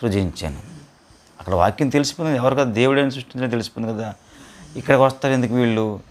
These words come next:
వీళ్ళు ప్రధానమైనవన్నీ వదిలేసి అడ్డ డొంక రోడ్లను తిరుగుతూ ఉంటారు వీళ్ళు. అంటే, "నీ ముక్కు ఎదురంటే ఎవడో ఎలా చూపించాడట, అలా ఉంది వీళ్ళ గొడవ." ప్రధాన విషయం ఎక్కడో ఉంది,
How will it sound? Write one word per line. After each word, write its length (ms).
వీళ్ళు 260
ప్రధానమైనవన్నీ 1000
వదిలేసి 720
అడ్డ 180
డొంక 580
రోడ్లను 320
తిరుగుతూ 280
ఉంటారు 240
వీళ్ళు. 240
అంటే, 140
"నీ 160
ముక్కు 300
ఎదురంటే 520
ఎవడో 640
ఎలా 360
చూపించాడట, 800
అలా 160
ఉంది 260
వీళ్ళ 140
గొడవ." 260
ప్రధాన 360
విషయం 280
ఎక్కడో 340
ఉంది, 380